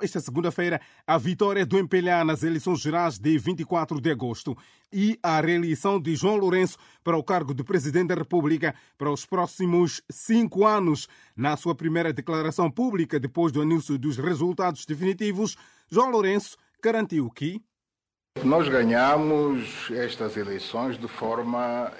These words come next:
Speaker 2: inequívoca. Nós tivemos a maioria absoluta e eu posso e devo governar com toda a legitimidade que os eleitores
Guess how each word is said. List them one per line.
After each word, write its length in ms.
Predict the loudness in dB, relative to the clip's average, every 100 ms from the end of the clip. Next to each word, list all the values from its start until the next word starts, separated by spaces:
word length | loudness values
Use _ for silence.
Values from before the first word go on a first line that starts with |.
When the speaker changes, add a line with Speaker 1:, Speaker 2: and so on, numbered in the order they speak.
| -12
Speaker 2:
inequívoca. 1000 | -10 -8 -10 -8 -4 -4 -6 -14 -16 -16 -16 -20 -20 -20 -8
Nós 280 | -4 -2
tivemos 680 | -2 -2 0 0 0 -4 -8 -10 -12 -12 -8
a 100 | -4
maioria 480 | -4 -4 -4 -2
absoluta 640 | -4 -4 -2 0 -2 -4 -10
e 180 | -10 -14 -12
eu 120 | -6 -6
posso 580 | 0 2 4 2 0
e 120 | -2 -2
devo 600 | 0 2 4 2 -2 -6
governar 680 | -6 -6 -4 -2 -2 -2
com 240 | -4 -4 -4
toda 520 | -4 0 0 0 -2
a 20 |
legitimidade 1000 | -4 -6 -10 -10 -12 -10 -6 -4 -4 -8 -14 -14
que 60 | -12
os 220 | -8 -6
eleitores 580 | -4 -4 -6 -4 -4